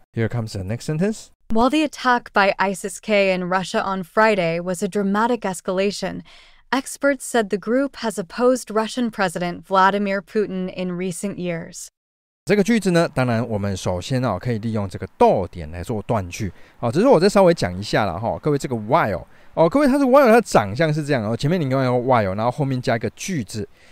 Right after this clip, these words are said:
Speaker 1: 然后呢打一个逗点，后面再加一个句子。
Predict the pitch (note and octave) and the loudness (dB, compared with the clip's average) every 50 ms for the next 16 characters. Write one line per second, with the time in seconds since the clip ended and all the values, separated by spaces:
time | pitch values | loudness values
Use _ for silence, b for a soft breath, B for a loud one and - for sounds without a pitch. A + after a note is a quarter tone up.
0 | b b b b D#3 F3+ A#3 D4 C#4 B3+ B3+ A#3+ - - - A#2+ G2+ F#2+ G#2+ B2+ | b b b b 0 2 4 4 4 4 4 2 2 0 -2 0 0 0 -2 0
1 | - G3+ - - - C4+ C4 G3 B2+ - F#2+ D#2+ - - - - G3+ G#3+ G#3+ G#3 | 2 0 2 4 4 4 4 4 2 0 -4 -8 -10 -12 -6 0 2 4 4 4
2 | F#3+ F3 D#3+ C3+ B2+ C3 C#3 C3+ B2 G#2+ G2 A#2 G#2+ F#2+ - - A2 F#2 F#2+ G#2 | 4 4 4 2 0 0 -2 -2 -2 -4 -2 -4 -4 -4 -4 -6 -6 -6 -6 -6
3 | - F#2 - - B2 G#2 F2+ - - F#2 | -8 -10 -8 -6 -8 -8 -8 -8 -10 -12